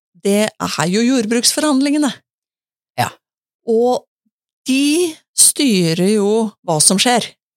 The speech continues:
Speaker 1: Det styrer jo hvor mye,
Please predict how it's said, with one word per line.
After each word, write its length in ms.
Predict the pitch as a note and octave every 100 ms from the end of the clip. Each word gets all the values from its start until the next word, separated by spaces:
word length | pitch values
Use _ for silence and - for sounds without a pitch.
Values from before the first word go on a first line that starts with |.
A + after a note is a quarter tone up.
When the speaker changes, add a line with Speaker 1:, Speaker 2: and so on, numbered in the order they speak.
| _ _ _ _ _ _ _ _ _
Speaker 1:
Det 160 | A3+ C#4
styrer 480 | - - C#4 F3+ E3+
jo 120 | A3 A#3
hvor 260 | G3 G3+ C4 D4+
mye, 460 | D4+ C#4 G#3 E3+